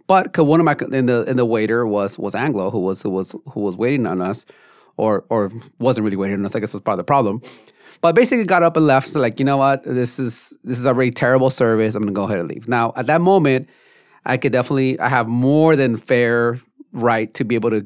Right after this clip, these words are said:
provide a Yelp review. And part of my rationale as to why I think I wasn't served quickly enough, or not at all, from my perspective, could be is like, "Hey, I think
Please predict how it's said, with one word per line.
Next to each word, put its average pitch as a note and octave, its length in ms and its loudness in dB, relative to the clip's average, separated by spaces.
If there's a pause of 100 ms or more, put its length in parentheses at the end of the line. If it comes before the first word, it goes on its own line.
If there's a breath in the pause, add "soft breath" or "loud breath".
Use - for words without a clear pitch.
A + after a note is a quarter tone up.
(140)
provide A2+ 380 0
a A2 40 2
Yelp A2+ 320 0
review. G2+ 480 -4 (640 soft breath)
And C#3 120 -2
part D3+ 160 2
of C3 120 0
my B2+ 260 2
rationale A2 680 0
as A2 140 -4
to B2 100 -4
why A2 340 0
I C3 160 0
think B2+ 220 -4
I A2 40 -2
wasn't G#2 300 -4
served B2 480 -2 (500)
quickly C3 360 -2
enough, B2+ 340 -2
or A#2+ 200 2
not A2+ 380 -2
at G2 80 -2
all, A#2+ 420 2
from G#2+ 120 -6
my G2+ 80 -2
perspective, D#3+ 540 -6
could C#3 180 -6
be B2 160 -2
is A2+ 80 -2
like, G#2 140 -4
"Hey, C3 140 -2
I G#2+ 60 -4
think G#2+ 300 -6